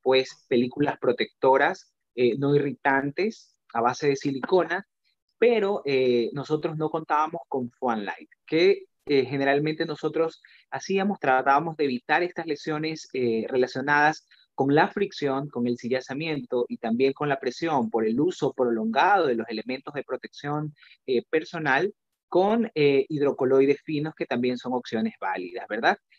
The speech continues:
El recorte siempre va a ser acorde a la fisonomía del rostro.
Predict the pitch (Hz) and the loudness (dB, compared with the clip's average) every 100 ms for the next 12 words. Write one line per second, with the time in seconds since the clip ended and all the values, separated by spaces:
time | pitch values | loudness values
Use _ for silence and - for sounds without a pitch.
0 | - 135 151 147 202 214 - - 175 190 | -6 -2 -2 2 4 4 2 -2 0 -2
1 | - - 165 180 180 170 139 139 147 143 | -6 -6 -4 -2 2 2 4 4 4 0
2 | 135 - 147 156 - 131 - 160 175 185 | -8 2 4 4 0 -8 -4 2 2 2
3 | 196 180 151 - - 135 117 120 127 127 | 0 0 -2 -6 -10 -6 -2 -2 0 0
4 | 120 135 127 - | 0 0 0 -2